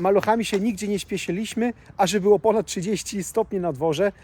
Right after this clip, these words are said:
to potrzebowaliśmy my krótkie przerwy i też oczywiście nasze maluchy. Marcin większość czasu, e, jeździł z otwartą klapą od silnika. Ja tak naprawdę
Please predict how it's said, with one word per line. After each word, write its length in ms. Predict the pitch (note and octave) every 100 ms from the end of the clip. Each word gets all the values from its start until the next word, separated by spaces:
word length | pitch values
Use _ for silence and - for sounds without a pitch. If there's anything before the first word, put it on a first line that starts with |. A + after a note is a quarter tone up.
| - -
to 220 | E3+ F3+
potrzebowaliśmy 680 | D3+ E3+ E3+ E3+ F3 D#3+ D#3
my 220 | D3+ A#3+
krótkie 400 | - A#3 - G#3+
przerwy 440 | - G#3 G3 F#3 F#3 - -
i 80 | F#3
też 180 | E3 D#3+
oczywiście 380 | D#3 D3+ D3+ D3
nasze 260 | C#3 -
maluchy. 400 | B2+ A#2 A#2 - - - - - - - _ _ _
Marcin 380 | G#3 F#3 D4 G#3
większość 420 | D#3+ F#3+ F3+ F3
czasu, 400 | - F3+ E3+ F#3+ E3+ - - - -
e, 180 | D#3+
jeździł 380 | E3+ F#3 D3 F3
z 60 | D#3
otwartą 420 | D#3+ E3 D3+ C#3
klapą 380 | E3+ F#3+ G#3 G3
od 80 | E3
silnika. 480 | G3 F#3+ F#3+ G3 - - -
Ja 140 | - F#3
tak 180 | G3 G3
naprawdę 540 | F3 F#3 F3+ F#3+ F3